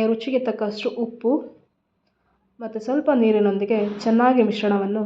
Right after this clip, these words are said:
ಮಾಡಿಕೊಳ್ಳಬೇಕು. ಈ ರೀತಿಯಾಗಿ ಒಂದು ರೊಟ್ಟಿಯ ಹದ ಬರುವ ತನಕ ನೀರಿನೊಂದಿಗೆ ಚೆನ್ನಾಗಿ ಮಿಶ್ರಣವನ್ನು ಮಾಡಿಕೊಳ್ಳಬೇಕು. ಹಾಗೂ ರವಾದಲ್ಲಿ ಯಾವುದೇ ರೀತಿಯ ಗಂಟಿಲ್ಲದಂತೆ ಮೆದುವಾಗಿ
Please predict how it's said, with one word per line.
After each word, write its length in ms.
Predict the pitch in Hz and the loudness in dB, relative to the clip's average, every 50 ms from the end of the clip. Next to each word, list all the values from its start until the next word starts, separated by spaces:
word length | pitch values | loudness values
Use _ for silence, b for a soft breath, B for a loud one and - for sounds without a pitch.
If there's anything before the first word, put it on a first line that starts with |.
| 208 - - - | -6 -8 -8 -6
ಮಾಡಿಕೊಳ್ಳಬೇಕು. 840 | 214 208 202 196 196 - 190 190 190 180 185 175 175 - - - 190 247 - - - _ _ _ _ _ _ _ _ _ _ _ _ _ _ _ _ _ _ _ _ _ _ _ _ _ - 302 302 | -2 -2 -2 -2 -2 -2 -2 -2 -2 -4 -4 -8 -10 -10 -10 -10 -10 -10 -10 -12 -18 _ _ _ _ _ _ _ _ _ _ _ _ _ _ _ _ _ _ _ _ _ _ _ _ _ -6 -2 0
ಈ 40 | 339 359 320 302 | 2 2 4 2
ರೀತಿಯಾಗಿ 560 | 277 - - 240 226 220 214 208 208 233 226 208 202 220 | 2 0 0 0 0 2 0 0 0 0 0 0 0 2
ಒಂದು 140 | 226 226 226 220 | 2 4 4 4
ರೊಟ್ಟಿಯ 360 | 226 220 - - 285 285 254 233 226 220 | 2 0 -2 0 2 4 4 4 4 2
ಹದ 140 | 220 220 226 247 240 226 | 0 2 2 2 2 2
ಬರುವ 180 | 214 208 208 202 208 | 2 0 0 -2 -2
ತನಕ 220 | 202 196 190 196 - 226 220 220 220 | -2 -4 -6 -6 -6 -4 -2 0 2
ನೀರಿನೊಂದಿಗೆ 500 | 226 262 269 262 240 214 208 208 220 214 - - | 4 4 6 4 4 4 2 2 0 -2 -2 -2
ಚೆನ್ನಾಗಿ 340 | 220 214 214 214 220 233 254 247 226 | -4 -2 0 2 2 2 4 4 2
ಮಿಶ್ರಣವನ್ನು 460 | 208 - - 214 220 208 208 214 214 208 196 | 2 0 -2 -4 -4 -2 -2 -2 -2 -2 -2
ಮಾಡಿಕೊಳ್ಳಬೇಕು. 760 | 196 190 190 196 - 196 190 190 190 190 180 185 185 - 311 370 B B B B B B B B - | -2 -2 -4 -4 -4 -4 -4 -4 -4 -4 -6 -8 -8 -6 -8 -8 B B B B B B B B -8
ಹಾಗೂ 180 | 247 247 240 254 226 220 | -6 -2 0 2 2 2
ರವಾದಲ್ಲಿ 440 | 208 214 220 233 247 254 240 247 247 233 214 | 4 4 4 6 6 6 4 4 4 4 4
ಯಾವುದೇ 260 | 196 196 202 202 220 220 214 214 | 4 4 2 2 2 2 2 2
ರೀತಿಯ 220 | 208 - 214 208 202 196 | 0 0 0 0 0 0
ಗಂಟಿಲ್ಲದಂತೆ 760 | 190 208 220 220 247 240 240 220 208 202 202 202 202 - 254 330 403 - - B B B B B B B 214 208 | 0 0 0 2 2 4 4 4 4 2 0 -2 -2 0 0 0 0 0 -4 B B B B B B B -12 -8
ಮೆದುವಾಗಿ 600 | 208 202 226 247 254 240 226 214 208 214 254 330 | -4 0 2 4 4 4 4 2 2 0 0 0